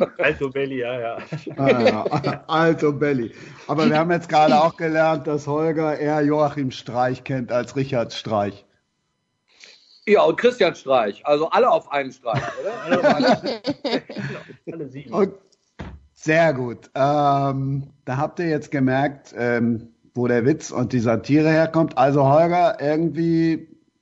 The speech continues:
Speaker 2: die Heute-Show dann?
Speaker 3: Ja, ich bin ja mit Olli Welke immer noch, äh, ja, im privaten,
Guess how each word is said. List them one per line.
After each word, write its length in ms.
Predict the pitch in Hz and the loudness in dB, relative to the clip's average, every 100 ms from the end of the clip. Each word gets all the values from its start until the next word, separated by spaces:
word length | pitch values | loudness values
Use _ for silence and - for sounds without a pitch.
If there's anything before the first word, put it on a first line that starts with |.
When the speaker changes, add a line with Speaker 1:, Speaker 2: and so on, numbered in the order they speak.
| _ _ | _ _
Speaker 2:
die 120 | 135 | 0
Heute-Show 580 | 135 147 151 170 165 165 | 4 2 0 -4 -2 -2
dann? 320 | 165 175 233 - _ _ _ _ _ _ _ _ _ - _ _ _ | -2 -2 -4 -8 _ _ _ _ _ _ _ _ _ -20 _ _ _
Speaker 3:
Ja, 140 | 190 | 0
ich 140 | 190 165 | 0 4
bin 120 | 220 | 4
ja 120 | 240 | 4
mit 100 | 208 | 4
Olli 240 | 202 233 202 | 4 4 2
Welke 240 | 233 220 | 4 2
immer 180 | 220 269 | 2 2
noch, 240 | 240 214 196 | 0 -2 -2
äh, 340 | 196 196 185 180 _ - | 0 2 0 -6 _ -20
ja, 220 | 175 175 202 | -4 0 0
im 100 | 170 | 0
privaten, 680 | 170 156 156 - 180 131 | 0 2 0 0 -2 -2